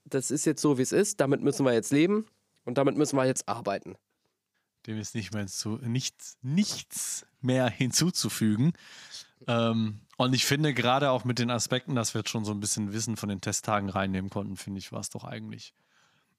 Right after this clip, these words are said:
Speaker 2: eine ganz gelungene Folge. Und an diejenigen, die bis hierhin noch das Sitzfleisch und den Ohrenschmalz hatten zum Zuhören, vielen Dank.
Speaker 1: Da können wir uns so bedanken und ich würd sagen, ja, wir freuen uns nächste Woche auf Bahrain,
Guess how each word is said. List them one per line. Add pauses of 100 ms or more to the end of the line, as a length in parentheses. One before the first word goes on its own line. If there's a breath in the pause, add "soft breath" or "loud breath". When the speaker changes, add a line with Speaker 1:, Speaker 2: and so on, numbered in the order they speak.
Speaker 2:
eine
ganz
gelungene
Folge. (320)
Und
an
diejenigen,
die
bis
hierhin
noch (380)
das
Sitzfleisch
und
den
Ohrenschmalz
hatten
zum
Zuhören,
vielen
Dank. (720)
Speaker 1:
Da
können
wir
uns
so
bedanken
und
ich
würd
sagen,
ja,
wir
freuen
uns
nächste
Woche
auf
Bahrain,